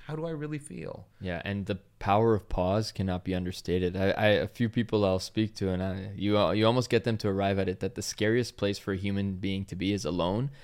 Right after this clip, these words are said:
Speaker 2: with themselves, with nothing to do, nowhere to go, no one to please.
Speaker 1: Mm.
Speaker 2: If you have a human being just sit with that for a moment, where do they find themselves situated? In probably the scariest place to be for themselves, because they've spent next to no time spending time with the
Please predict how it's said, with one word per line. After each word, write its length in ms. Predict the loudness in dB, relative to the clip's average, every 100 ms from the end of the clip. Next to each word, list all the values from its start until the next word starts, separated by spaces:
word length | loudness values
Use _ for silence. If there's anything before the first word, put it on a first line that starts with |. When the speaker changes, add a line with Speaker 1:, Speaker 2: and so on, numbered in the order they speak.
| -20 -10
Speaker 2:
with 100 | -2
themselves, 440 | -2 0 0 0
with 140 | -2 -4
nothing 300 | -4 -4 -6
to 100 | -4
do, 320 | -2 -2 -2
nowhere 260 | -4 -4
to 100 | -4
go, 280 | -4 -2 -2
no 140 | -2 -6
one 120 | -6
to 100 | -10
please. 460 | -8 -8 -6 -10 -8
Speaker 1:
Mm. 340 | -4 -4 -4 -8 -12 -16
Speaker 2:
If 140 | 0
you 100 | 6
have 140 | 6
a 40 | 6
human 280 | 4 2 0
being 180 | 0
just 160 | -2 -6
sit 220 | -8 -8 -14 -20 -20 -20 -18 -8
with 160 | -4
that 180 | -2 -2
for 140 | -2 -4
a 40 |
moment, 420 | -2 -2 -2 -4 -10 -20 _ 2
where 160 | 4
do 60 | 6
they 140 | 4
find 320 | 2 0 0
themselves 360 | 0 -2 -4 -4
situated? 680 | -4 -4 -2 -2 0 -4 -10 _ _ -20 -8
In 260 | -4 -2 -2 -4
probably 380 | 4 4 4 0
the 100 | -2
scariest 560 | -2 0 0 0 -2
place 300 | -4 -4 -4
to 100 | -8
be 240 | -6 -2 -4
for 240 | -4 -2
themselves, 400 | -2 -2 -4 -6
because 300 | -6 -6 -6
they've 180 | -6 -6
spent 300 | -6 -6 -6
next 240 | -8 -10 -8
to 60 | -8
no 140 | -6
time 400 | -6 -6 -6 -8 -16 _ _ _ -14
spending 340 | -4 -2 -2
time 300 | -2 0 0
with 200 | -2 -4
the 100 | -6